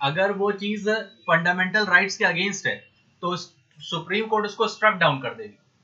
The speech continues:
ठीक है? तो इस sentence का मतलब है कि वो जो administrative fiat था, administrative मतलब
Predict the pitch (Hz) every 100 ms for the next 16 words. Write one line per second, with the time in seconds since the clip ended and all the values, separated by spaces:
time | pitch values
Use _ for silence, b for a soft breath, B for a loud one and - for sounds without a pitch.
0 | _ _ - 175 233 - _ _ 208 202
1 | 190 180 240 240 220 185 196 220 151 165
2 | - - _ _ 226 247 247 - 151 160
3 | 240 269 247 254 180 180 185 185 190 -
4 | 190 185 247 - 185 214 214 190 208 175
5 | 170 175 - 180 196 214 180 - 247 -